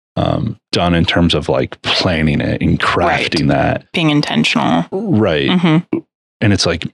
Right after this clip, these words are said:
Speaker 1: if, if you have that prepared prior to student teaching, that could really be helpful.
Speaker 2: Mm-hmm.
Speaker 1: You could interact with your, um, supervising teacher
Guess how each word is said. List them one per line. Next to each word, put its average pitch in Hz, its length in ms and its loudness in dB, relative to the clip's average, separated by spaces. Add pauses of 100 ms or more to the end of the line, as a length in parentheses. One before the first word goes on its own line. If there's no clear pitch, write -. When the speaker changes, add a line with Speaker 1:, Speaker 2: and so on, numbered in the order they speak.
Speaker 1:
if, 98 180 0
if 113 180 -2
you 123 100 4
have 123 240 2
that 123 200 0
prepared 98 720 0 (220)
prior 92 600 0
to 85 120 0
student 80 400 0
teaching, - 540 -2 (360)
that 87 320 -2
could 101 160 0
really 92 200 2
be 123 120 0
helpful. 123 480 0 (160)
Speaker 2:
Mm-hmm. 175 240 2
Speaker 1:
You 90 140 2
could 80 200 -2
interact 90 600 0
with 87 260 -2
your, 78 360 0 (340)
um, - 420 -2 (360)
supervising 92 580 2
teacher 78 560 0